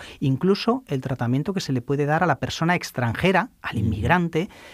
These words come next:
Speaker 1: en función de, de que tenga o no, no dinero. Son las llamadas Golden Visa, que se está
Speaker 2: Ujú.
Speaker 1: hablando estos días, eh, nuevamente, que se, mm, eh, comenzó en, pues, dos mil ocho, dos mil nueve, en plena, en plena crisis, para atraer,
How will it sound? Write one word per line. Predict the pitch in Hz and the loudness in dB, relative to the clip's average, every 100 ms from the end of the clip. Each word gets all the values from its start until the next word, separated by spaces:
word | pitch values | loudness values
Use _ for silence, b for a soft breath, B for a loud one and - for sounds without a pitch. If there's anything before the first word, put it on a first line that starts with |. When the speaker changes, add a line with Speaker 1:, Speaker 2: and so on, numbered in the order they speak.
| B | B
Speaker 1:
en | 147 | -4
función | 131 123 120 131 | -2 -4 -2 0
de, | 165 190 | 0 -2
de | - 127 | -2 -4
que | 117 | -2
tenga | 131 151 | 0 0
o | |
no, | 165 127 - | 2 0 0
no | 127 113 | -2 -2
dinero. | 107 143 - | 0 -2 -2
Son | - | -2
las | 147 | 0
llamadas | 131 135 170 170 | 2 2 2 0
Golden | 139 147 156 113 | 0 2 4 2
Visa, | 117 220 110 - - | 0 -2 -4 -6 -14
que | 131 | -4
se | 110 | 0
está | 104 135 | 2 4
Speaker 2:
Ujú. | |
Speaker 1:
hablando | 131 135 123 | 4 2 0
estos | - 135 113 | -4 -6 -2
días, | 131 123 123 - b b b - | 0 0 0 -4 b b b -6
eh, | 127 | 0
nuevamente, | 131 135 135 160 202 | 2 2 2 0 0
que | 180 | -2
se, | - 143 135 | 0 -2 -2
mm, | 139 123 98 | -2 -2 -4
eh, | 92 101 110 117 | -6 -6 -8 -4
comenzó | 135 127 120 - 147 147 | 2 2 2 2 2 2
en, | 139 131 127 120 | 2 0 -2 -4
pues, | - 120 | -6 -4
dos | 113 | -2
mil | 123 123 | 2 4
ocho, | 160 185 - | 4 2 -2
dos | 139 127 | -2 0
mil | 139 135 127 123 120 | 0 2 0 -2 0
nueve, | 139 151 131 | 2 2 2
en | 120 | 0
plena, | 139 139 131 - | 0 2 0 -2
en | |
plena | 127 143 139 | -2 0 0
crisis, | 165 156 190 | 0 -2 0
para | 131 117 | 0 0
atraer, | - 120 139 | 0 2 2